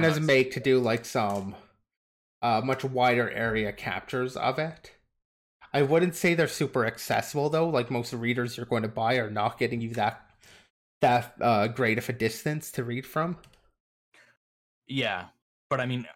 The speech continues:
Speaker 2: it would be interesting if that kind of range extension could be applied to N F C as well. Because imagine just going to a coffee shop, you know, setting a briefcase down that has a N F C theft device in it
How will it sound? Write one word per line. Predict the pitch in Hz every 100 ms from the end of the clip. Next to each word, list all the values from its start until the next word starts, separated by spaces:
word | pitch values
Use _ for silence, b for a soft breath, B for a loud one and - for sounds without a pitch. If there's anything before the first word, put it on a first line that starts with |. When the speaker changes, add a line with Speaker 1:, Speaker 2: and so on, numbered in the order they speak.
| _ 120
Speaker 2:
it | 117 107
would | 131 147
be | 131
interesting | 117 123 - 131
if | 110
that | 107 104 -
kind | - 104 104
of | 98 95
range | 98 95 104
extension | 101 - 107 - 113
could | 110 104
be | 101
applied | 95 98 95 95
to | 95
N | 98
F | 95
C | - 95
as | 87
well. | 98 87 104 127 b -
Because | 113 113 113
imagine | 120 139 139
just | 120 113 113
going | 110 113
to | 104
a |
coffee | - 98 98 101
shop, | - 95 90 -
you | 95
know, | 92
setting | - 110 101
a | 95
briefcase | 101 101 - 92 92
down | - 92 92
that | 90
has | 95 92 90
a | 92 90 -
N | 98
F | 92
C | - 101 92 92
theft | - 98 104 -
device | 95 95 90
in | 92
it | 92